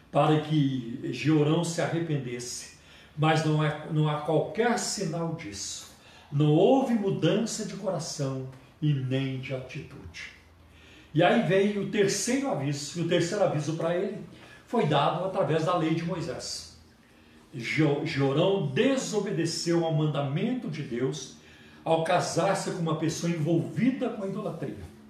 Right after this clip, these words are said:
Olha o que a lei de Moisés estabelecia em Deuteronômio capítulo sete, versículos de um a quatro. "Quando o Senhor, o seu Deus, os fizer entrar na terra, para a qual vocês estão indo para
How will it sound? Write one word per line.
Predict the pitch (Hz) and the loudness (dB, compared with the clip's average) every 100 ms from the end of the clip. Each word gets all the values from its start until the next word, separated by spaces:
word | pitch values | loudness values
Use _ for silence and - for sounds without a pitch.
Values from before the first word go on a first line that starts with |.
| - - - - - - | -20 -20 -20 -20 -12 0
Olha | 180 214 214 208 | 4 6 4 2
o | - | 0
que | - | -2
a | 185 | -2
lei | 156 151 190 240 | 2 2 4 2
de | 208 185 | 0 -2
Moisés | 160 127 - 143 151 | -2 -2 0 0 0
estabelecia | 135 - 143 135 131 - - 143 180 196 - - - - - - | -2 -6 -4 -2 -2 -4 -4 -4 -4 -8 -14 -20 -20 -20 -14 -2
em | 147 | 2
Deuteronômio | 156 151 151 135 135 190 190 | 4 2 2 2 2 0 0
capítulo | 175 156 170 175 156 | -4 -4 -4 -6 -4
sete, | - - 175 175 - 156 | -4 0 0 -2 -4 -2
versículos | 156 165 - - 170 | 0 0 -2 -6 -6
de | 143 | -4
um | 208 185 | -6 -6
a | |
quatro. | - 82 85 - - - - - _ _ _ _ _ _ - - - - - | -8 -10 -12 -18 -20 -20 -20 -20 _ _ _ _ _ _ -20 -20 -20 -20 -18
"Quando | - 160 190 202 | 0 4 4 2
o | - | -2
Senhor, | - 151 160 170 | -2 0 2 2
o | |
seu | - - 190 | -2 -4 -4
Deus, | 147 110 98 95 - - - - - - - | -4 -6 -6 -10 -12 -16 -20 -20 -20 -20 -4
os | 196 208 - | -2 0 -2
fizer | 180 160 180 180 | -2 2 2 0
entrar | 151 151 170 180 | -2 -2 -2 -2
na | 170 | -6
terra, | - - - - - - - - - - - | -6 -6 -8 -12 -18 -20 -20 -20 -20 -10 0
para | 143 139 | 2 4
a | |
qual | - 190 196 | 4 4 2
vocês | 196 - 160 | 0 -2 -2
estão | 156 - 151 | -2 0 2
indo | 180 208 175 | 2 0 0
para | 185 160 | 0 0